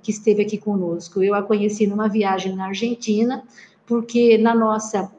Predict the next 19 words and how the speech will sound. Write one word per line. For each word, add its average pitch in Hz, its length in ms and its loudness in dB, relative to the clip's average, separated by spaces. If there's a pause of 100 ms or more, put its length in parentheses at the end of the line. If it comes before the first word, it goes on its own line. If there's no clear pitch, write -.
(140)
América 196 680 -4
aqui, 233 320 -4
nós 208 220 0
temos 202 260 -2
várias 220 340 2
escolas 196 520 -6
que - 120 -12
são 202 320 -2 (280)
Reggio 180 480 -2
há 190 80 0
muitas 202 540 2
décadas 202 760 -2 (340)
e 226 80 4
que 220 140 -6
são 214 180 0
referências 220 680 2
pra 180 240 -10
nós 175 340 -8
também, 175 520 -8